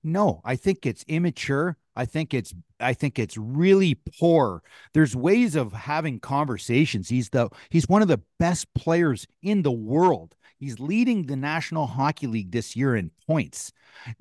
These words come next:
Go and make a phone call to Gary Bettman and say, "Gary, I need a r-, I need rest.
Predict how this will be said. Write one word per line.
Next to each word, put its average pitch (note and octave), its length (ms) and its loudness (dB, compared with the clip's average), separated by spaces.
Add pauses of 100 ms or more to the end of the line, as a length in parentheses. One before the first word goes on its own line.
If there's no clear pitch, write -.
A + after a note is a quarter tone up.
Go D4 300 8
and G3 200 4
make E3 240 4
a C3+ 60 4
phone D3+ 360 4
call C#3+ 320 4
to A2 120 -6
Gary C3 360 0
Bettman A#2 440 -2
and G2 120 -6
say, A2 220 -4
"Gary, C#3 580 2
I A#2 280 -2
need C#3 580 0
a B2+ 160 0
r-, A2 240 -2
I A#2 160 0
need C3 440 0
rest. A#2+ 500 -4